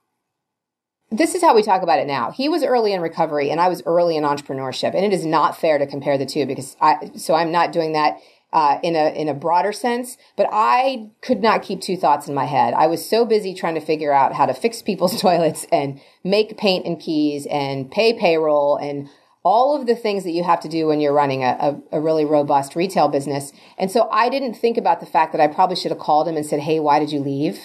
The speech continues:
Or, "Hey, did we do something wrong?" So I didn't see him for three more years. He came back three years later. He was doing the twelve-step program, and he got to the step that requires that you make amends. And he came to apologize. And I remember being mortified, like,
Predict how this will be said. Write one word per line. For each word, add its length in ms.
Or, 280
"Hey, 200
did 120
we 100
do 140
something 340
wrong?" 540
So 140
I 120
didn't 140
see 140
him 120
for 100
three 200
more 140
years. 460
He 100
came 240
back 240
three 140
years 180
later. 300
He 140
was 180
doing 400
the 80
twelve-step 540
program, 420
and 80
he 100
got 260
to 60
the 80
step 380
that 220
requires 680
that 100
you 80
make 220
amends. 680
And 140
he 80
came 260
to 120
apologize. 920
And 160
I 100
remember 600
being 300
mortified, 720
like, 260